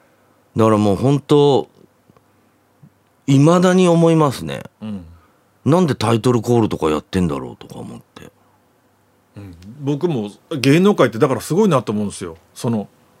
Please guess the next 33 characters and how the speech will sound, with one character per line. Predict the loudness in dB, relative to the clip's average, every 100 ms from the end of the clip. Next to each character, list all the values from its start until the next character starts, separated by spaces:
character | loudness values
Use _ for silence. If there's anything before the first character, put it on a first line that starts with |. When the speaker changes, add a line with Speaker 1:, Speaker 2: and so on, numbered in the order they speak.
| _ _ _ _ -4
Speaker 2:
い |
や、 | 0 4
有 | 4
吉 | 2
君 | -10
も | -12
そ | -12
う |
で | -14
す | -16
け | -12
ど、 | -2
Speaker 1:
は | 0 0
い。 | -4 _ _ _ _ _ _ _ _ _ _ _
Speaker 2:
多 | -6
分 | -4 0
二 | 0
十 | 0
年 | 0 0 2
前 | 0 -2
に、 | -6 -10 -8
十 | -2 0
五 | 0
年 | 0
前 | 0 0
で |
も | -4
そ | -14 -18
う |
で |
す | -18
か | -12
ね、 | -8 -8